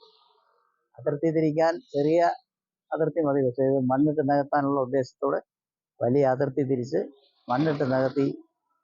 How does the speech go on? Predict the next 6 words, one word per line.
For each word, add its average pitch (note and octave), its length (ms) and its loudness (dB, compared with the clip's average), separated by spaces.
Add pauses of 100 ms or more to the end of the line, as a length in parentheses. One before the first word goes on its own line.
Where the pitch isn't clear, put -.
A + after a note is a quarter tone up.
(300)
ആ, - 20 2 (1800)
ആ, - 20 -2 (680)
ഡ്രൈ C3+ 160 0 (100)
ലാൻഡ് D3+ 320 2 (220)
ആക്കി C#3+ 180 -8 (100)
മാറ്റാനുള്ള C3 420 -2